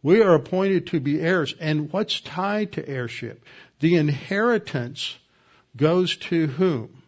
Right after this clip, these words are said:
Let's say you're Jacob and you've got all these sons.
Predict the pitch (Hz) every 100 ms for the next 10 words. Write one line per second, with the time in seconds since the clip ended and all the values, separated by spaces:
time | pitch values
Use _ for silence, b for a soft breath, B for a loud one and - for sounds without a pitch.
0 | _ _ _ _ _ _ _ b b b
1 | - 190 196 208 156 139 107 156 190 160
2 | 123 127 120 143 113 143 127 113 _ _
3 | _ - 135 156 135 120 - 165 156 107
4 | - -